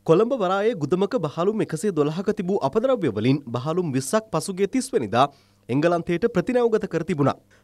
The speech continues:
තවත් බහලුම් එකසිය තිහක් කටුනායක නිදහස් වෙළඳ කලාපය තුළ පිහිටි කර්මාන්ත ශාලාවක ගබඩා කර තිබෙනවා. අපද්‍රව්‍ය ප්‍රතිනයෝගත කිරීම සිදු කෙරුණේ රේගු අධ්‍යක්ෂ ජෙනරාල් විශ්‍රාමික මේජර් ජෙනරාල්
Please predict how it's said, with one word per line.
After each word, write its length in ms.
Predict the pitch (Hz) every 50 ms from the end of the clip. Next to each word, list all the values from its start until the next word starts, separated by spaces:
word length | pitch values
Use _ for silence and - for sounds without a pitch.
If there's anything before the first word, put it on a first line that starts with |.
| _ _ -
තවත් 260 | 170 185 247 247 214
බහලුම් 400 | 190 165 160 208 233 254 240 202
එකසිය 280 | - - 175 - 220 214
තිහක් 380 | 214 - 170 196 220 214 - _ _
කටුනායක 520 | - - 156 156 196 208 208 202 214 - 240
නිදහස් 320 | 196 156 151 180 202 226 -
වෙළඳ 280 | - 175 185 233 240 247
කලාපය 380 | 247 240 233 226 226 - 226 220
තුළ 180 | 226 214 190
පිහිටි 380 | - - 117 107 - - 165 156 - - _ _ _ _ -
කර්මාන්ත 360 | - 127 143 165 170 180 180 202
ශාලාවක 540 | - 202 190 180 185 180 175 175 180 262 254
ගබඩා 320 | 233 247 247 233 233 220
කර 160 | 220 - 208 190
තිබෙනවා. 380 | - 190 170 165 143 110 104 - _ _ _ _ _ _
අපද්‍රව්‍ය 540 | - 127 127 170 175 190 190 170 170 190 214
ප්‍රතිනයෝගත 640 | - - 165 156 156 196 208 214 208 202 208 190 208
කිරීම 300 | - 214 202 196 196 196
සිදු 220 | - 254 226 262
කෙරුණේ 360 | 226 170 127 104 107 123 147 - - - _ _ _ _ -
රේගු 320 | 135 143 151 160 180 160
අධ්‍යක්ෂ 360 | 135 120 160 180 180 - - 196
ජෙනරාල් 460 | 190 185 175 151 120 123 143 - -
විශ්‍රාමික 480 | 127 123 - - 175 170 185 180 -
මේජර් 320 | 196 214 233 226 220 226 180
ජෙනරාල් 480 | 185 165 131 104 104 110 131 139 139